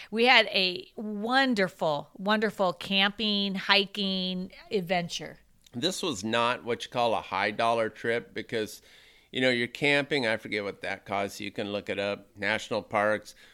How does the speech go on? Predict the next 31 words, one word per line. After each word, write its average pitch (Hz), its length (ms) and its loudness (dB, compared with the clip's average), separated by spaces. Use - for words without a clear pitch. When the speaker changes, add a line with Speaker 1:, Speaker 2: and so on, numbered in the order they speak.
Speaker 2:
We 147 80 -4
did 147 180 6
a - 40 0
couple 139 380 2
hotels, 123 640 2
and 156 140 -4
we 190 80 -4
don't 156 220 -4
stay 117 280 0
in 113 120 -2
the 117 80 -2
high 113 320 2
end, 110 360 0
but 113 140 -6
the 117 80 -4
low 104 340 0
end. 107 380 -4
Not, 120 420 -4
not 117 260 2
the 107 80 0
low, 110 300 2
low 104 360 2
end, 104 320 -4
but 101 160 -8
we 190 120 -8
stay 156 280 0
in 117 180 -2
mediocre 113 600 0
hotels. 107 680 0
And, 120 420 4
um, 98 440 4